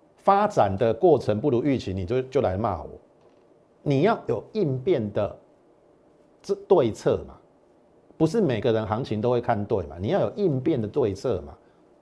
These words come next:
唔好戆戆嘛，敢不是这样呢？那当然，我的股票的操作周期稍微会比较偏波段啦。那我也说了，我这一波我承认我看错嘛，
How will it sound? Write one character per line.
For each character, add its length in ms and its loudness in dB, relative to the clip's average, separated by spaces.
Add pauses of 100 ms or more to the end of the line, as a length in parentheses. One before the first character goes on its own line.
(240)
唔 100 -4
好 120 4
戆 300 0
戆 280 0
嘛， 220 -6 (320)
敢 100 0
不 60 0
是 60 -2
这 40 0
样 80 0
呢？ 240 -2 (600)
那 100 2
当 140 8
然， 220 2 (340)
我 120 0
的 60 8
股 220 0
票 220 0
的 80 2
操 200 -2
作 160 2
周 220 2
期 300 -10
稍 200 -2
微 140 0
会 80 -2
比 100 -14
较 120 -4
偏 200 -6
波 220 -8
段 180 -8 (120)
啦。 80 -20 (540)
那 120 4
我 160 6
也 80 2
说 220 0
了， 80 0
我 80 -4
这 100 0
一 80 4
波 100 4
我 140 2
承 140 -6
认 100 -4
我 100 -6
看 220 -4
错 200 -4
嘛， 100 -18